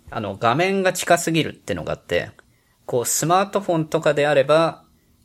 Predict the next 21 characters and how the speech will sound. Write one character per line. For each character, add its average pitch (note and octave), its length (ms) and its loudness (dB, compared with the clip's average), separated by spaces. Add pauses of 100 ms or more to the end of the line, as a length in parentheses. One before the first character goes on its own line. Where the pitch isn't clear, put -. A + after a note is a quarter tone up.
画 C3+ 160 2
面 D#3+ 260 2
と D#3+ 520 0
そ - 160 -6
の A2 180 -4
タ - 180 0
ッ C3 120 -2
チ - 160 -8
パ D3 120 2
ネ C#3 100 0
ル G#2 80 -2
っ - 40 -12
て - 180 -8
近 - 240 2
け D3+ 140 4
れ G2+ 40 -2
ば - 120 -6
近 - 260 0
い G#2 80 2
ほ G2 140 -8
ど E2+ 360 -8